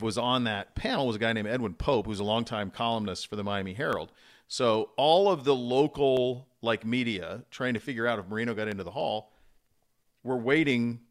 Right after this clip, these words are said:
to, and we knew that Pope was presenting Marino. So as, as the doors kinda came open and the, the electors came out, most of the people from Florida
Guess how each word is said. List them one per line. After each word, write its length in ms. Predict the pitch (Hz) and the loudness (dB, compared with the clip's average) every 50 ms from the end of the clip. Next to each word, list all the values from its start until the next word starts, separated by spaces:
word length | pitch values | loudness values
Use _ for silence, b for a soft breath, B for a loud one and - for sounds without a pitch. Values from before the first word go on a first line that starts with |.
| _ _ _ | _ _ _
to, 400 | - 127 120 117 113 110 113 113 | -4 -2 0 0 0 -2 -4 -4
and 80 | - 120 | -2 0
we 80 | 127 135 | 0 0
knew 100 | 151 143 | 0 0
that 120 | 123 - | -2 -2
Pope 220 | - 139 135 - | -2 -2 -2 -2
was 120 | - 110 - | -4 -8 -10
presenting 440 | - - 104 101 117 120 117 107 104 | -10 -10 -6 -4 -2 -2 -2 -2 -4
Marino. 400 | 104 107 117 123 110 95 85 - _ _ _ _ _ _ _ _ _ _ _ _ _ _ _ _ _ _ _ _ _ _ - - - | -4 -4 -4 -4 -4 -6 -8 -10 _ _ _ _ _ _ _ _ _ _ _ _ _ _ _ _ _ _ _ _ _ _ -20 -14 -6
So 340 | - - 123 113 113 110 - | -4 -2 0 0 0 -2 0
as, 500 | - 139 151 165 170 170 160 139 - - - _ _ _ _ _ _ _ _ _ _ _ _ - | 2 4 6 6 6 6 6 4 0 -4 -6 _ _ _ _ _ _ _ _ _ _ _ _ 0
as 180 | 131 127 113 | 0 0 0
the 100 | 117 127 | -2 -4
doors 520 | 107 - - 123 117 147 156 170 175 - - | -6 -8 -14 0 4 6 6 6 6 4 2
kinda 200 | - 156 131 123 | 0 -2 -2 -2
came 240 | - 139 127 123 | -2 -2 2 4
open 280 | 127 139 151 - 131 113 | 4 4 4 4 2 -2
and 140 | 107 107 110 | -2 -2 -2
the, 180 | 104 95 98 - | -4 -4 -6 -10
the 140 | 113 110 117 | -8 -6 -6
electors 480 | 113 107 117 123 - - 123 110 - - | -2 0 0 -2 -2 -2 -4 -4 -4 -4
came 240 | - 127 107 101 | -4 -2 -2 0
out, 360 | 117 139 147 120 101 87 - - b b b b b b b - | 0 0 0 0 0 -2 -4 -8 b b b b b b b -8
most 440 | 127 127 143 147 165 175 - - | 2 6 8 8 8 8 4 0
of 120 | 151 139 120 | -4 -4 -4
the 80 | 117 | -4
people 280 | 107 - 143 131 - 120 | -2 -2 -2 -2 -2 -4
from 180 | - - 113 104 | -4 -4 -4 -6
Florida 480 | - - 151 147 135 110 101 101 92 | -2 0 2 2 4 2 2 -2 -4